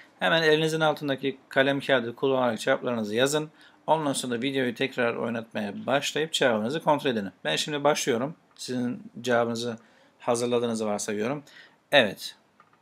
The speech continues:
I like playing soccer. Futbol oynamayı severim, but, ama, I don't like doing magic. Sihir yapmayı sevmem.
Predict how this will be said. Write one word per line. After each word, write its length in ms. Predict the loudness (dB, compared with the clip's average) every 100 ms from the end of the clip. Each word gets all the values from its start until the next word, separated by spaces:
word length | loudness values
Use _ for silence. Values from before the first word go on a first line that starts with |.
| _ _ _ _ -20 -20 2 8
I 180 | 8
like 300 | 8 6 4
playing 300 | 4 4 4
soccer. 520 | 2 2 2 -2 -8 -12 _ _ _ _ -6
Futbol 500 | -2 0 4 6 6
oynamayı 680 | 4 4 2 2 0 -2 -6 -8
severim, 760 | -2 2 6 8 8 4 0 -8 _ _
but, 560 | 0 8 10 10 6 -10 -12 2
ama, 600 | 8 8 8 4 2 -2 -14 -20 -2
I 340 | 4 6 4 2
don't 360 | 2 2 2
like 240 | 4 4 4 0
doing 300 | 0 0 -4
magic. 460 | -4 -2 -4 -8 -10 -14 -16 _ -10
Sihir 320 | -6 0 2
yapmayı 520 | 2 0 -6 -8 -8
sevmem. 500 | -6 -2 -2 -2 -8